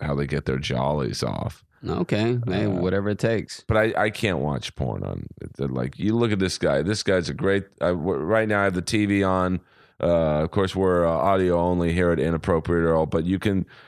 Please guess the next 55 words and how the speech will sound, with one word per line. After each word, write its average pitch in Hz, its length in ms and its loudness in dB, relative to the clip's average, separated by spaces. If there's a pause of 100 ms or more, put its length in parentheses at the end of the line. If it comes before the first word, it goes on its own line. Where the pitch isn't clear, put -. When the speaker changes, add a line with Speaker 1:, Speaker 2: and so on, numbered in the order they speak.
(140)
Speaker 1:
uh, 80 260 2
the 87 240 2
M 107 200 2
S 101 180 0
N 101 120 2
B 92 120 2
C, 90 360 2
a 92 60 0
top 139 280 0
spokesman 76 680 -2
for, 76 320 0
uh, 62 300 0 (360)
isis 85 400 0
killed. 67 420 -2
That 82 180 0
ought 73 140 2
to 69 60 -2
stop 67 380 -2
him. 69 240 -4 (260)
Uh, 76 300 0
Speaker 2:
Yeah. 85 160 0 (140)
Speaker 1:
but 101 100 -2
you 110 160 2
look 127 140 2
at 120 80 2
this 113 180 -2
guy, 107 140 2
you 107 100 0
can 104 80 -10
see - 160 0
the 85 80 2
pimples 92 480 0
on 92 160 2
his 90 140 -2
face 85 580 0
and, 62 220 -4
like, 62 180 -4
the - 80 -6
bags 85 460 0
under 85 240 0
his 80 120 -2
eyes. 80 640 0 (400)
Uh, - 60 -2
Speaker 2:
Mm-hmm. 71 760 -2
Speaker 1:
uh, - 20 -4 (200)
so - 200 -4
you 90 100 0
Speaker 2:
You 104 200 2
would - 80 2
Speaker 1:
imagine 113 100 0
Speaker 2:
see 120 140 4
all 107 260 2
of 90 80 0
that. 80 320 -2
Speaker 1:
Yeah. 120 300 0